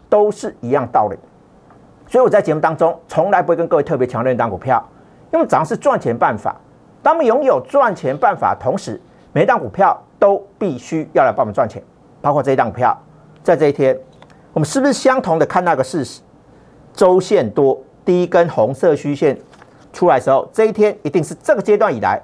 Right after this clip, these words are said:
唯一最好赚的买点。既然是唯一，也是相同的方式，我所有客户在这档股票这一天还是一样，就是百分百资金全部买进，让好事很自然发生。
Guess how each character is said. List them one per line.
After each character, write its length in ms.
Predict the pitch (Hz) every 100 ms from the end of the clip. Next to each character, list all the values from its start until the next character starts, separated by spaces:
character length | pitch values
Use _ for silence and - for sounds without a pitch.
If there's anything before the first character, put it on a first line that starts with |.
| _ -
唯 280 | 143 151 147
一 200 | 190 180
最 200 | 175 -
好 120 | 117 101
赚 140 | 123
的 60 | 95
买 120 | 98
点。 160 | 101 - - - - - - -
既 100 | -
然 140 | 311
是 140 | 254 302
唯 240 | 208 180
一， 260 | 202 240 -
也 120 | 107
是 120 | 107
相 200 | 185 160
同 180 | 165 117
的 100 | 117 -
方 260 | - 160 160
式， 260 | 220 - - - - -
我 100 | 160
所 180 | -
有 60 | 302
客 120 | 247
户 60 | 254
在 140 | 233
这 140 | 220 214
档 100 | 190
股 80 |
票 100 | 139
这 120 | 147 147
一 40 |
天 240 | 143 139 -
还 160 | - 127
是 160 | 156
一 60 | 113
样， 180 | 135 - - _ _
就 100 | -
是 220 | 262 269 - -
百 140 | - 131
分 100 | -
百 120 | 220
资 140 | 165
金 240 | 156 170 - _ _
全 380 | - - 131 151
部 240 | 151 196
买 160 | 123 95
进， 240 | 95 180 - -
让 220 | 175 147 -
好 260 | - 127 -
事 240 | - - -
很 100 | 95
自 100 | 95
然 80 | 98
发 160 | 95
生。 160 | 98